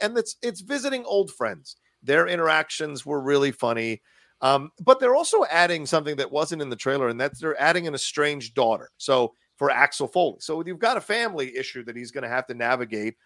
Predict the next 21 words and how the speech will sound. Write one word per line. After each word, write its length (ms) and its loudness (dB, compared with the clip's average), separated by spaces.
along 480 2
with 160 -2
solving 400 0
whatever 280 -2
this 180 -8
case 340 -4
is. 260 -4
And 100 -8
the 60 -4
case 320 0
seems 420 -4
to 120 -6
be 280 -4
leading 420 -2
to 200 -10
Kevin 300 -4
Bacon 400 -4
as 160 -10
the 100 -10
main 280 -4
villain, 360 4